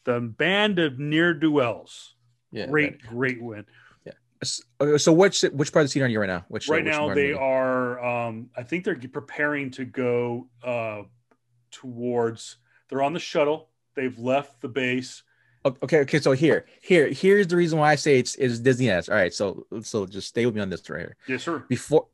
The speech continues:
Speaker 2: okay, so the confrontation between Jin and Keishin before they go to the base, before they go to the base, because Ki-, because Jin's like, "You're gonna, you were there to kill my father. How dare you?" Right?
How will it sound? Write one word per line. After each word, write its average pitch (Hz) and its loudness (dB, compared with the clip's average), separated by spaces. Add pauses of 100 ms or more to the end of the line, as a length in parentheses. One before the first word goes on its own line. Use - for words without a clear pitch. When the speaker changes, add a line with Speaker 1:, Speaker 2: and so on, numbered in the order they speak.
Speaker 2:
okay, 135 0
so 120 4
the 107 -2
confrontation 147 -2
between 117 -4
Jin 113 -2
and 123 -6
Keishin 104 -4 (240)
before 143 4
they 147 4
go 131 4
to 131 -4
the 107 -6
base, 95 -2
before 139 2
they 135 6
go 135 4
to - -4
the 107 -6
base, 92 -2 (280)
because - -4
Ki-, 139 0
because 117 -2
Jin's 143 0
like, 120 4
"You're 131 0
gonna, 127 -4
you 139 -2
were 139 2
there 113 2
to 127 0
kill 135 -2
my 143 0
father. 98 0
How 143 -2
dare 107 0
you?" 78 -8
Right? 117 -2